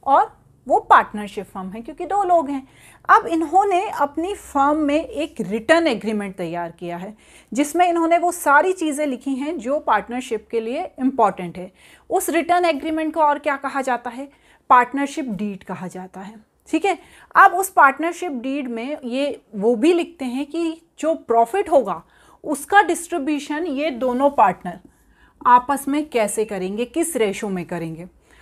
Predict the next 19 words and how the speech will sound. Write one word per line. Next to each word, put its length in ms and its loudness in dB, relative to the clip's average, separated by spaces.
हो 160 4
सकता 320 -2
है 160 -2
वो 220 0
इक्वली 460 0
करें, 300 -4
one 260 2
is 160 -2
to 160 -4
one, 240 -2
हो 160 4
सकता 400 -2
है 160 4
वो 100 -4
three 240 0
is 180 -10
to 160 -4
one 220 2
करें, 280 -4